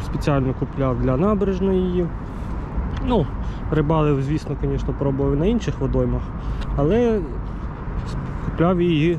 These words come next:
заздалегідь для набережної. Катушка у нас Daiwa Ninja.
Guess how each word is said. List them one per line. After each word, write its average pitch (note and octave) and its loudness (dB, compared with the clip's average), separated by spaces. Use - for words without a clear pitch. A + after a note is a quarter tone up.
заздалегідь C#3+ 2
для C3+ 0
набережної. A#2 -4
Катушка C3+ 0
у D3 4
нас B2+ 2
Daiwa C3 4
Ninja. A#3+ 2